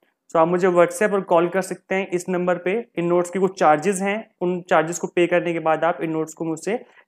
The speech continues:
ले सकते हैं। मैं आपको हार्ड कॉपी, अ, by इंडिया पोस्ट कर दूंगा, स्पीड पोस्ट कर दूंगा, तो आपको, आप पूरी इंडिया में कहीं भी रहते हो, किसी भी स्टेट में रहते हो, आपको चार से पाँच दिन में आपके घर पे नोट्स पहुंच जाएंगे।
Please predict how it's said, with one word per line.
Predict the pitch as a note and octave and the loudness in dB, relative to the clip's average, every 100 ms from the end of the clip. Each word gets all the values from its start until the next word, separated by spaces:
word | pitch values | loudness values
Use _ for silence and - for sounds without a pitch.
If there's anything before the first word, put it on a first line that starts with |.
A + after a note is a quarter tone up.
| - | 0
ले | D#3+ | 2
सकते | F3 F3 - | 2 0 -4
हैं। | G3 | 0
मैं | F3+ | 0
आपको | E3+ - F#3 | 0 0 -2
हार्ड | F#3 D#3+ F#3+ | 2 6 6
कॉपी, | G3+ G3 F#3 G3 A3 - - _ | 8 4 2 -4 -6 -10 -20 _
अ, | D#3+ D#3 C#3+ | 2 4 8
by | E3 G3 - | 8 8 2
इंडिया | E3+ E3 F#3+ | 0 4 2
पोस्ट | F#3+ G3 - | 2 -2 2
कर | F3+ F3 | 4 4
दूंगा, | F#3 F#3 F#3+ | 2 2 0
स्पीड | E3 - F#3 - | -2 -6 -6 -2
पोस्ट | F3+ E3+ | -2 0
कर | F3+ | 0
दूंगा, | E3 E3+ G#3+ | 0 -2 -2
तो | G#3+ | 2
आपको, | D#3+ D#3+ - F3 | 2 2 0 0
आप | E3 E3+ - - - | 2 0 -4 -20 0
पूरी | F#3+ G3+ | 2 4
इंडिया | G3 G3 | 4 2
में | G3+ | 2
कहीं | G3 G3 | 0 0
भी | G#3 | 2
रहते | G#3 G3 | 2 2
हो, | G3+ | -2
किसी | F#3 F#3 | -2 -2
भी | A3 A#3 | 0 2
स्टेट | A#3 F#3+ | 2 2
में | F#3+ | 2
रहते | F#3+ F#3 F#3 | 0 0 0
हो, | |
आपको | F#3 F3+ - B3+ - - _ - | 0 0 0 0 -2 -16 _ 4
चार | F3 | 4
से | F3+ | 4
पाँच | G3+ F#3 F3 | 2 6 6
दिन | D#3+ F#3 | 4 0
में | |
आपके | F#3 F3 | 0 -2
घर | F#3 E3 | -2 -2
पे | E3 | 0
नोट्स | F3+ F#3 - | 0 0 -2
पहुंच | D#3 C#3+ | -2 0
जाएंगे। | D3 C3+ | -4 -6